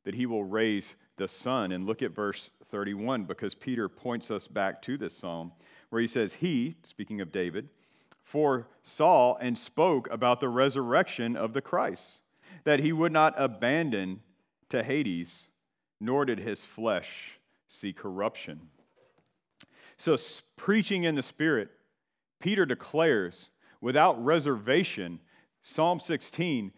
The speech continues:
these verses, is about Jesus.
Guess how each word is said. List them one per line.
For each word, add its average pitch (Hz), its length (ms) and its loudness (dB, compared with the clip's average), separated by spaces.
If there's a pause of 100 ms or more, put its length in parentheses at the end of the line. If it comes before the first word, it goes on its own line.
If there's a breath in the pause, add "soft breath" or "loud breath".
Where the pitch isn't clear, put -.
(200 soft breath)
these 143 280 -2
verses, 117 560 -2 (100)
is 120 160 -8
about 117 480 0
Jesus. - 800 -10